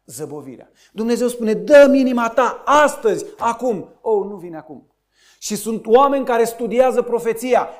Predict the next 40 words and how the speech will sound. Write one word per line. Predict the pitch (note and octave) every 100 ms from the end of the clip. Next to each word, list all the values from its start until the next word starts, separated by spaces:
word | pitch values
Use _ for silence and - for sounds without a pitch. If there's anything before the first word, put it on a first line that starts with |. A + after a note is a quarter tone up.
| -
ca | A#3
să | A#3
știe | A#3+ - C4 B3+
cât | C4 C4+ -
timp | - D4+ C#4+ G#3+
ei | B3
pot | A#3+ C4+
să | C4+
mai | B3 A#3
trăiască | A#3 B3 A#3+ A#3+
în | A3+
păcat | G3+ A3+ B3 A3+ - _
și | - G#3+
când | G#3 G3+
o |
să | G3 G3+
văd, | F#3+ A3
frate, | A3 G3+ F#3+ F#3+
că | F#3+
o |
să | F#3
se | F3
împlinească | F#3 E3 F3+ F#3+ F#3 F#3
și | - A3 G3+ A#3+
ultima | E4+ F4+ - F#3+ D3 A2+ D2+ _ _ _
profeție, | E3 E3 D#3 - F#3+ B2+ -
atunci | - A#3 A3+ D#4+ A#3+
și | -
eu | B3 G#3
repede | A3 G#3+ E3+ D#3+ - - _
voi | B2 C3+
veni. | C3 C3 G3 _ _ _ _ _ _ _ _ _ _ _ _
Și | -
nu | D3
știu | - B3
dacă | G#3 G3+
ai | F3+
gândit | E3 E3 E3
și | -
tu. | E3 -